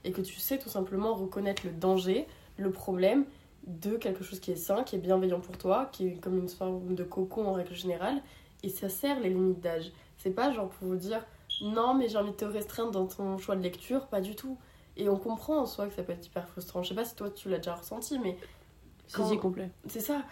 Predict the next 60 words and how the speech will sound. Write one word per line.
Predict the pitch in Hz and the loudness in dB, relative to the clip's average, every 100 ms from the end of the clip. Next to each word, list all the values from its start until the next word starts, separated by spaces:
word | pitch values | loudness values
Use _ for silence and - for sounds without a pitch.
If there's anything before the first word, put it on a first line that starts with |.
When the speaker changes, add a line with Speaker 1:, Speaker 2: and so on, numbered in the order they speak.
| - - | -14 -10
Speaker 1:
genre | 214 | -6
t'es | 202 | -2
là | 226 | 0
en | 208 | 0
mode, « | 190 | -2
Mais | 208 208 | -4 -6
pourquoi | 220 233 277 - | -6 -2 -2 0
elle | 233 233 | 0 0
peut | 226 | 0
lire | 220 214 | 0 0
ça | - 269 | -2 0
et | 254 | 0
moi | 214 | 0
je | 220 | -4
peux | 196 | -2
pas | 202 | -2
lire | 214 214 | -2 -4
ça ? » | 254 240 - - - - | -6 -6 -10 -18 -12 0
Et | 196 | 0
on | 214 | 0
peut | 208 285 | 0 -2
comprendre, | 226 208 220 214 - | -4 -4 -4 -4 -2
mais | 202 214 233 294 302 - - - - - - - - - - | -2 2 4 2 -2 -12 -20 -20 -20 -20 -20 -20 -20 -20 -16
c'est | - 196 | -6 -4
juste | 254 - | -4 -2
pour | 190 | 2
votre | 185 | 2
bien | 175 208 | 2 0
en | 240 | 0
règle | 196 180 | -2 -4
générale. | 180 190 208 247 233 196 - | -4 -4 -4 -4 -6 0 10
Speaker 2:
Ouais, | 208 220 | 10 12
c'est | 190 | 10
vraiment | 185 214 | 10 10
une | 233 185 | 10 8
question | 185 190 214 | 6 8 6
de, | 185 175 170 156 | 10 10 10 10
de | 175 | 6
santé, | 175 185 180 196 196 | 8 6 10 12 12
euh, | |
physique, | 175 - 185 185 185 | 8 0 2 2 4
mentale | 190 175 180 190 190 | 4 4 6 6 8
et | 175 | 10
même | 185 220 185 | 10 8 6
de | 175 | 6
santé | 175 175 196 | 6 6 6
de, | 160 156 143 135 - | 6 2 2 -2 0
d'hygiène | 160 175 185 175 - - 160 | 4 8 8 8 4 -8 10
de | 180 | 10
vie, | 170 202 240 | 10 8 8
entre | 175 - | 8 6
guillemets, | 165 175 202 | 6 8 8
Speaker 1:
Mhm. | |
Speaker 2:
si | 202 - | 6 2
je | - | 0
peux | 185 | 2
dire | 175 175 | 4 2
ça | - 170 | 2 2
comme | 170 | 4
ça. | 208 | 4